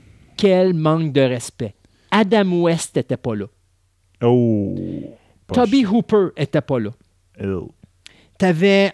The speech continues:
Speaker 1: euh, Robert, euh, Robert Guillaume, ça, c'est un gars qui avait prêté sa voix à Lion King. Ça, c'est quelque chose qu'on peut, on peut vivre avec au pire, là. Mais t'avais Frank Vincent des Sopranos qui était pas là.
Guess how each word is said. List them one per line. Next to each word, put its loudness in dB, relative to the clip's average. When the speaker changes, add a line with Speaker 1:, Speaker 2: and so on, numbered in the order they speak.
Speaker 1:
euh, 2
Robert, 0
euh, -2
Robert -2
Guillaume, -2
ça, -2
c'est -4
un 0
gars -2
qui -4
avait -2
prêté -4
sa -2
voix 0
à 0
Lion -4
King. -2
Ça, -4
c'est -4
quelque -4
chose -4
qu'on -4
peut, -4
on -4
peut -2
vivre 0
avec 0
au -2
pire, 0
là. -2
Mais -2
t'avais 0
Frank 0
Vincent 2
des -4
Sopranos -2
qui -4
était -6
pas -6
là. -8